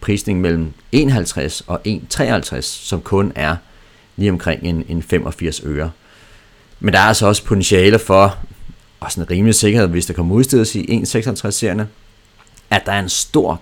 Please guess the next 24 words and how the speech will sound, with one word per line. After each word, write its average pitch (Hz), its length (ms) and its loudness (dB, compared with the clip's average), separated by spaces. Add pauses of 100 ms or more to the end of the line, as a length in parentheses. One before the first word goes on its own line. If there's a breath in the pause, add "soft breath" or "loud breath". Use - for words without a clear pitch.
cashflow-forskel 92 1080 -2 (640 soft breath)
til 92 320 -2
en 101 180 -2 (340)
treoghalvtreds-serierne. - 1040 -6 (580)
Og - 100 2
det 143 80 8
betyder 123 320 4
altså 95 360 0
ret 85 200 0
meget 82 320 -2 (120)
på 87 220 -4 (240)
prisen. - 400 -8 (2250 soft breath)
Så - 180 4
er 123 40 10
det 156 80 10
igen 131 180 8
spørgsmål 123 480 4
af, 101 200 4
om, 95 280 0
om 90 360 -4
en 113 220 0
seksoghalvtredserne 95 720 0
i 92 40 -2
princippet 104 720 2